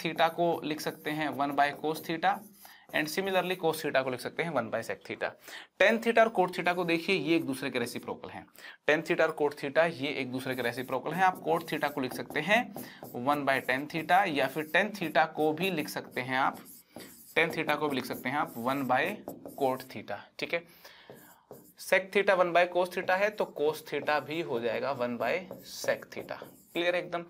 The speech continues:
बेसिक बेसिक सी बातें हैं। एक और चीज नोट करने वाली है, sin theta cos theta को जब अपन डिवाइड कर देंगे तो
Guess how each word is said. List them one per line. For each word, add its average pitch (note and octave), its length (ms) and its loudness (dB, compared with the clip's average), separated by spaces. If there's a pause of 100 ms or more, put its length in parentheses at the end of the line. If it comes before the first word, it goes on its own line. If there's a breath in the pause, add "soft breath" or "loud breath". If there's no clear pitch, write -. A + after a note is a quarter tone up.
(300 loud breath)
बेसिक C#3+ 260 0
बेसिक D#3+ 240 -2
सी D#3+ 120 -6
बातें D3 260 0
हैं। D3+ 180 -12 (380 loud breath)
एक F3 160 4
और A3+ 120 10
चीज G#3+ 220 0
नोट D#3+ 180 0
करने B2 220 0
वाली A#2 200 0
है, D3+ 160 -8 (480 loud breath)
sin G3 340 4
theta A3+ 200 6 (120)
cos F#3+ 180 6
theta G3 180 4
को G3 100 4
जब E3+ 120 2
अपन F3+ 260 4
डिवाइड C#3+ 360 4
कर B2 140 0
देंगे G#2+ 260 -4
तो - 160 -8